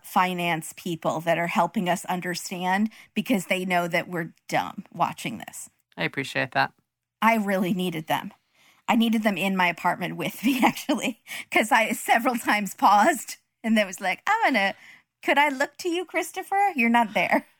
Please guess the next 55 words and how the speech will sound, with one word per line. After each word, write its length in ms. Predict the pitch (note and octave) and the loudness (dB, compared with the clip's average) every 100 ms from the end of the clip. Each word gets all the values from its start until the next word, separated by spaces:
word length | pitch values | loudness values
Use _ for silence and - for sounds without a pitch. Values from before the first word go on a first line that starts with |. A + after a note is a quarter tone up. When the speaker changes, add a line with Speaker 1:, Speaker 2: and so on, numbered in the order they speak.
| _ | _
Speaker 2:
This 160 | G3+ - | -4 -4
is 120 | A3+ | 0
how 200 | A3 G3+ | 4 6
I 100 | F#3 | 6
felt 300 | F3+ E3+ E3 | 4 2 2
about 220 | D#3 D3+ | 2 2
the 140 | D#3 - | 2 -2
inner 200 | D#3+ C#3+ | 0 2
workings 400 | D3 C#3 D3 C#3+ | 2 2 -2 -2
of 100 | C3+ | -4
the 80 | C3+ | -2
maple 300 | C#3 B2+ C3 | 0 0 0
syrup 340 | D3 C3+ B2+ | 2 2 0
industry. 460 | B2+ A#2 - A#2 - | -4 -6 -10 -12 -14
So 220 | - C#3 | 0 4
I'm 240 | B2+ C#3 | 4 2
glad 320 | C#3 D#3+ E3+ D3+ | 4 6 6 4
that 240 | C#3+ - | -2 0
we 180 | D#3+ C#3+ | -2 2
had 220 | D#3+ C3 | 2 4
to, 160 | C#3 C3+ | -2 -2
we 180 | D3 | -2
got 240 | C#3 D3 - | 4 4 4
to 300 | - C3+ B2+ E3 | 0 2 0 -6
each 260 | D3 - | -8 -6
do 180 | - D3 | -2 0
one 220 | C#3 C3 | 2 2
of 140 | C#3 - | 0 -2
these 360 | C#3 C3 B2+ | -4 -4 -2
where 140 | D3 C#3 | 0 2
we're 140 | C#3 | 2
like, 260 | C#3 C3+ - | 2 2 0
"I 160 | - - | -2 0
got, 160 | D#3 D3+ | 0 0
I, 140 | D3+ - | -8 -2
man, 180 | E3 D#3+ | -2 0
I 80 | |
gotta 220 | E3 A#2+ A#2 | 0 -2 -4
Google 320 | B2 B2 B2 | -10 -8 -4
this." 360 | B2 C3 - - - | -2 -4 -8 -16 -4
<laughs> 800 | E4 - - - _ - - - G3 - G4+ - - D#4+ C4+ - _ | -2 -2 -8 -10 _ -20 -10 -8 -4 2 2 2 4 4 4 -2 _
Speaker 1:
That's 260 | C#4 C#4 - | 4 4 2
why 300 | C#4 C#4 C#4 | 4 6 4
I 60 | |
did 280 | A#3+ C#4 E4+ | 2 -2 2
it. 140 | C4 F3 | 2 4
I 120 | G#3 | 2
gave 340 | G#3+ A3+ B3+ | 0 -2 0
you 240 | A#3+ B3+ B3 | 0 0 2
the 140 | B3 | 2
maple 300 | A3 G#3 G#3+ | 2 2 0
syrup 380 | - - F#3+ F#3 | 0 2 2 0
as 180 | F3+ - | -4 -4
a 40 | |
gift, 480 | G3+ G#3 A3 - - | -2 0 0 -4 -16